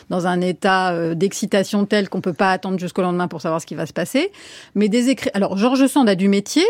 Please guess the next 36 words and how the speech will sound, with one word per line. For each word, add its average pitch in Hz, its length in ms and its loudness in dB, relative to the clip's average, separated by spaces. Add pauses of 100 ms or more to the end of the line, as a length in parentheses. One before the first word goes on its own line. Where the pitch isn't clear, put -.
elle 180 160 0
publie 202 300 0
aussi 220 340 0
beaucoup 196 280 -2
en 180 100 0
feuilleton, 233 420 -2 (420)
euh, 170 220 0
et 165 80 0
d'ailleurs, 185 300 2
quand 170 220 -8
on 185 40 0
lit 196 200 2
des 190 100 2
romans 175 240 0
de 175 40 0
George 170 260 -2
Sand 185 260 -2
aujourd'hui, 180 440 0
on 175 120 -2
sent 196 260 0
bien 214 300 0
qu'il 180 220 -2
y 170 100 -2
a 170 40 0
un 170 120 -2
calibre, 202 500 0
euh, 175 320 -2
un 180 80 -2
calibrage 214 640 2
qui 170 360 -4
est, 165 40 -8
qui - 140 -8
est 151 100 -8
très, 208 140 -4
très 202 160 -2
maîtrisé. 196 580 -2